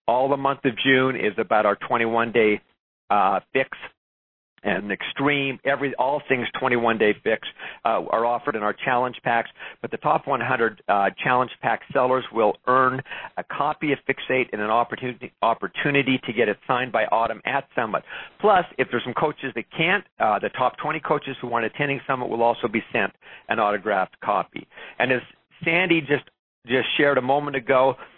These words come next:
uh, Carl has a special promotion going for all brand new diamonds in the month of June. They'll get this exclusive T-shirt, plus the top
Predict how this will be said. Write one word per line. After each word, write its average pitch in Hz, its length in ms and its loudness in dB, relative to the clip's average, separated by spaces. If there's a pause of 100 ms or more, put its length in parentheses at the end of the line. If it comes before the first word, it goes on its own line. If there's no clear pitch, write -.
(120)
uh, 117 160 0 (100)
Carl 156 340 2
has 127 200 0
a 107 140 -4
special 143 360 -2
promotion 135 540 -2
going 131 320 0
for 107 160 2 (120)
all 156 240 4
brand 139 440 0
new 127 100 -2
diamonds 123 560 -2 (120)
in 120 120 -8
the 107 80 -4
month 123 340 0
of 107 100 0 (120)
June. 127 260 0 (300)
They'll 120 100 2
get 135 220 0
this 156 180 -2
exclusive - 540 0 (140)
T-shirt, 120 360 0 (360)
plus 233 420 2 (640)
the 110 100 -4
top - 360 -2